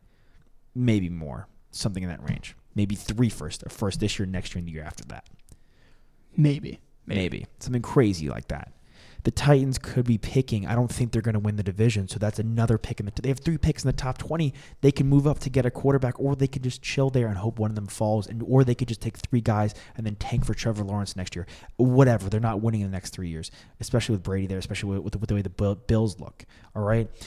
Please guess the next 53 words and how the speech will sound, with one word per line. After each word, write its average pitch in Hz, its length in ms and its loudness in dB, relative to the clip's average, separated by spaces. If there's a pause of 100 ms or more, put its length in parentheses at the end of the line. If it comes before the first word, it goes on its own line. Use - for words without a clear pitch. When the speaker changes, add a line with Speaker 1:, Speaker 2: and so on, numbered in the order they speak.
(300)
Speaker 1:
T-, - 80 -2
for - 240 2
them 123 320 4
to 131 140 -2
go 120 180 6
g-, - 320 -6
get, 113 300 -2
uh, 90 100 -6
keep - 220 -4
Talib 107 440 -2
and 117 160 -4
give 117 140 -6
up - 80 -14
a 113 60 -6
fifth - 260 -6
rounder, 110 240 0
it 101 140 -6
is 92 140 -6
the 90 100 -6
dumbest 98 480 -4
move 92 280 -4
of 85 60 -8
the 78 80 -8
week. - 340 -14
Speaker 2:
Now, 156 140 -6
do 147 160 -6
you 143 100 -4
think 185 520 -6 (160)
that 156 180 -6
what 156 220 -8
they 151 120 -4
could 147 220 -8
be 143 140 -4
doing 147 420 0
here 139 540 -6
is 139 460 -6 (520)
they 139 140 -8
wait 147 240 -4
for 156 100 -10
Talib, 139 380 -8 (200)
for 151 360 -6 (180)
Talib 165 240 -4
to 147 80 -10
get 156 140 -4
healthy, 143 560 -8 (520)
and 147 100 -2
then 143 80 2
they 139 80 -2
ship 131 260 -4
him 139 120 -4
off 135 240 -10
next 131 260 -10
year 185 180 -6